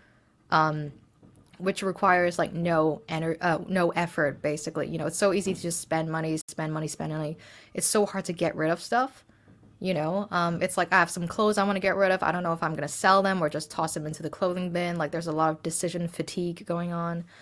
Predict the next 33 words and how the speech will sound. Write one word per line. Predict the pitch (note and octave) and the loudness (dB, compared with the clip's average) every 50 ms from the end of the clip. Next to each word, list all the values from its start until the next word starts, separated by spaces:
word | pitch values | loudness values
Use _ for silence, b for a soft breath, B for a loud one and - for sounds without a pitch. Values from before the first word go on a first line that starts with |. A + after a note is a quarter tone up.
| b b b b b b b b b b b b b b | b b b b b b b b b b b b b b
Um, | - F#3 G3 G3 G3+ G3+ G3 G3+ G3 G3 - - - _ _ _ _ _ _ _ _ _ _ _ - | 2 4 6 6 6 4 2 2 0 -2 -4 -8 -12 _ _ _ _ _ _ _ _ _ _ _ -2
and | F#3+ G3 G3+ | 2 4 6
yeah, | A#3 A#3 G3 - | 6 6 6 6
I, | - G3+ A3 A3 G#3+ - - - | 6 6 6 4 2 0 0 0
I | F#3+ | 0
really, | F#3+ F#3 A3 A#3+ A3 - - | 0 2 2 2 2 4 2
I | F#3 | 2
notice | F#3 F3+ F#3 G3 G#3 G#3 G#3 - | 4 4 4 4 4 2 2 4
that | G3+ F3+ - F3 | 2 2 2 2
whenever | F3 E3+ F3 F3+ F#3+ - | 0 0 0 2 2 2
I'm | D#3+ E3 D#3+ | 2 0 0
bored | - D#3 D#3+ E3+ F3 F#3+ | 0 2 2 2 2 2
right | F#3+ - - | 0 0 2
now, | G3+ G3+ G3+ G3+ - | 2 4 4 4 2
I | - D#3+ | 2 -2
just | - E3+ - | -4 -4 -4
wanna | F3 F3 E3 C#3 | -2 -2 -2 -2
buy | C#3 - F2+ G2+ D#3 | -4 -4 -6 -6 -6
something. | - - - - - - - - - - | -6 -8 -10 -12 -12 -12 -14 -14 -10 -6
'Cause | - F3+ E3+ E3+ - - | -2 -2 -2 -2 -4 -8
it's | - F3+ - - | -8 -8 -4 0
like, | F#3+ F3+ E3+ - | 0 0 0 0
in | F#3 E3+ | -2 -2
a | E3+ E3+ | 0 0
way, | F3+ F3+ F3+ F3+ | 2 2 2 2
I | - E3 | 2 0
want | E3+ E3 E3+ E3+ - - | 2 2 0 -2 -2 -2
things | - E3 E3+ D#3+ - | -4 -2 -2 -2 -6
to | - C#3 | -8 -10
change, | - - - C#3+ D#3 F3 A#3 D4 - - - - - - - - - - - _ _ _ _ _ - | -8 -6 -6 -4 -2 -2 -4 -4 -6 -10 -16 -16 -20 -20 -20 -20 -20 -20 -20 _ _ _ _ _ -8
you | E3+ D#3 | -6 -4
know, | - - - - - - | -4 -4 -4 -6 -6 -4
um, | - E3+ E3 E3 D#3+ D#3+ D#3 | -2 0 0 0 0 -2 -4